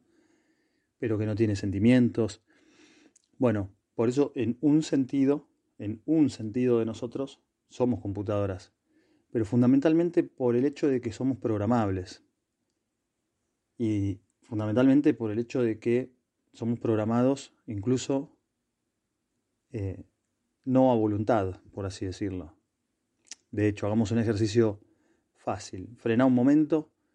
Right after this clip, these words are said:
mirá el mundo que te rodea. No importa en qué país estés, pero seguramente vas a encontrar muchos puntos para señalar del sistema en que vivimos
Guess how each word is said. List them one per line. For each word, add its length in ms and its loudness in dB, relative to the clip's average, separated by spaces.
mirá 160 -4
el 100 0
mundo 320 0
que 80 -4
te 120 -6
rodea. 480 -6
No 100 -8
importa 300 2
en 60 0
qué 100 2
país 240 2
estés, 400 -2
pero 180 -6
seguramente 540 2
vas 200 2
a 40 -4
encontrar 600 -2
muchos 280 0
puntos 320 -2
para 180 0
señalar 440 2
del 160 2
sistema 420 -2
en 80 0
que 80 0
vivimos 520 2